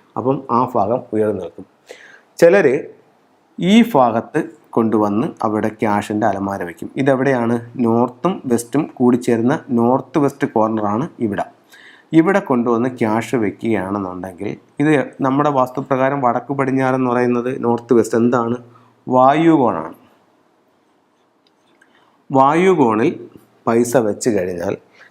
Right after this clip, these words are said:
കാറ്റത്ത് വായുവിൽ പറന്നു പോകുന്നത് പോലെ കയ്യിൽ പൈസ നിൽക്കാതെ നമുക്ക് നഷ്ടപ്പെട്ടുകൊണ്ടേയിരിക്കും, അതിൻ്റെ ചിലവ് കൂടിക്കൊണ്ടേയിരിക്കും. ഒരു കാരണവശാലും ഇവിടെ ഇത് വയ്ക്കാൻ പാടില്ല. അത്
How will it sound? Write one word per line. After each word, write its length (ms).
കാറ്റത്ത് 640
വായുവിൽ 360
പറന്നു 400
പോകുന്നത് 360
പോലെ 260
കയ്യിൽ 260
പൈസ 280
നിൽക്കാതെ 480
നമുക്ക് 320
നഷ്ടപ്പെട്ടുകൊണ്ടേയിരിക്കും, 1200
അതിൻ്റെ 320
ചിലവ് 280
കൂടിക്കൊണ്ടേയിരിക്കും. 800
ഒരു 220
കാരണവശാലും 720
ഇവിടെ 260
ഇത് 140
വയ്ക്കാൻ 360
പാടില്ല. 420
അത് 120